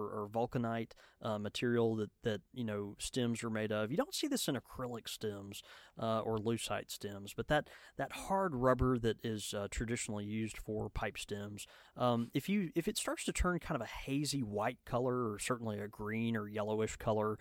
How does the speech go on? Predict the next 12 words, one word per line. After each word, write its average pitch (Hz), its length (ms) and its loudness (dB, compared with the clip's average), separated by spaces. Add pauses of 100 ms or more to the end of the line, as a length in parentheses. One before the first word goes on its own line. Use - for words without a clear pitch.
(280)
uh, 131 200 4
that's 190 240 2
what 302 80 2
we 285 80 0
call 214 180 6
oxidation. 160 760 4
It's 98 200 -8
the 120 140 2
effect 127 480 2
of, 117 200 6 (380)
uh, 113 220 2
oxygen 123 440 4